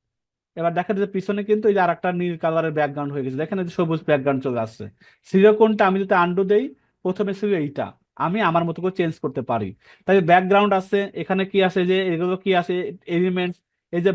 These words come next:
বাত-, ইয়ের ছবি, বাটির ছবি, এগুলোকে বলা ইমেজ, আর বাকিগুলো টেক্সট, কত সুন্দর ডিজাইন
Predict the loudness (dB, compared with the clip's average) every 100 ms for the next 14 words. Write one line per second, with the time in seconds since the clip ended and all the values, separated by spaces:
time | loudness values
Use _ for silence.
0 | 2 2 2 -2 0 -2 -4 -2 -2 -2
1 | -6 -4 -2 -2 -2 -6 -6 -4 -2 -2
2 | -2 -2 -4 -8 _ _ _ -2 0 2
3 | 0 -2 -4 -4 0 2 2 -2 _ _
4 | -6 -4 -4 -4 -2 -2 -2